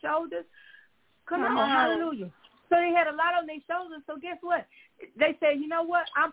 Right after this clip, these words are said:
Speaker 1: open and one of y'all get this in a minute, I'm open to change. Oh, Lord have
Speaker 2: Yeah.
Speaker 1: mercy.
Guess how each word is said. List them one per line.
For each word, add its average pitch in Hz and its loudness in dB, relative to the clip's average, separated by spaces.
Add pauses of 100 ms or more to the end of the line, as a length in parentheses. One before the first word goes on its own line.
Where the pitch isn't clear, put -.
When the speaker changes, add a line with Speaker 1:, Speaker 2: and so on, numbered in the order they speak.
(120)
Speaker 1:
open 302 -2 (300)
and 247 -8
one 330 -6
of 330 -10
y'all 269 2
get 285 -10
this 269 -14
in 247 -10
a 240 -12
minute, 285 -6 (380)
I'm 359 4 (100)
open 381 0 (480)
to 202 -4 (120)
change. 311 -2 (840)
Oh, 208 -12
Lord 247 0
have 190 8
Speaker 2:
Yeah. 196 8
Speaker 1:
mercy. - -6